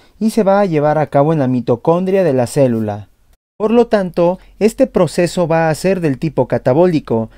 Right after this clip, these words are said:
ya que compuestos orgánicos complejos tales como la glucosa se van a degradar para formar dióxido de carbono, oxígeno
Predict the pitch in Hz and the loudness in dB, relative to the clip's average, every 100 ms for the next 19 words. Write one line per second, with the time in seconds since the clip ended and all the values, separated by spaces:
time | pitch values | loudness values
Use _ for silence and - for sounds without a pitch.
0 | - 127 160 185 165 151 156 - - 139 | -16 0 0 2 0 0 -2 -12 -4 0
1 | 135 175 202 - 226 165 139 185 208 165 | 0 2 2 2 0 0 0 0 -2 0
2 | 139 - 135 120 117 185 202 135 117 160 | -2 0 -2 -2 0 0 0 -2 -2 2
3 | 175 190 - 123 135 156 156 190 - 196 | 2 0 -4 -6 -4 -2 -2 -4 0 -2
4 | - 147 160 - - - 135 165 214 214 | 0 -4 -4 -14 -20 -6 -2 0 2 0
5 | 156 139 131 143 156 180 208 208 165 139 | 0 0 2 0 -2 0 0 0 -2 -2
6 | 143 147 131 170 175 135 120 123 135 165 | -2 -2 0 -2 -2 -4 -2 -2 0 0
7 | 180 156 151 156 - - 117 - 208 190 | 0 0 -4 -6 -18 -4 -2 -2 -4 -2
8 | 170 156 160 | -2 -2 -4